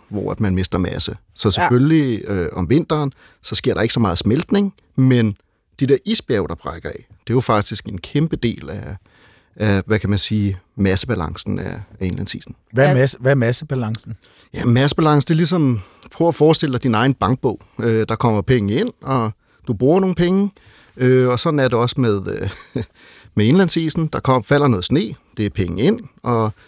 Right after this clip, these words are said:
Speaker 1: så er der noget, der smelter, og noget, der brækker af, det er penge ud. Og så gør, øh, så laver man en opgørelse hvert år, og så siger, "Okay, øh, er jeg i underskud eller i overskud?"
Speaker 3: Okay.
Speaker 2: Ja.
Speaker 1: Øh, det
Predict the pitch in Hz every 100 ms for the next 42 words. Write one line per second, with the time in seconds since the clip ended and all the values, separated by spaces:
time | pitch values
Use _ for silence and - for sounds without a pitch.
0 | _ - 143 107 95 101 117 185 196 180
1 | 113 117 131 123 - 87 85 90 175 123
2 | - 131 110 92 95 202 247 - _ -
3 | - - _ 120 123 165 139 92 - _
4 | _ _ _ - 127 123 110 101 127 123
5 | 139 110 101 - 139 107 98 98 120 208
6 | 147 - 120 117 113 107 - 120 170 175
7 | - 117 113 107 - - 107 101 98 98
8 | 156 214 190 190 - _ - 139 135 131
9 | - 131 110 113 - 101 _ _ _ _
10 | 220 208 170 104 127 123 113 113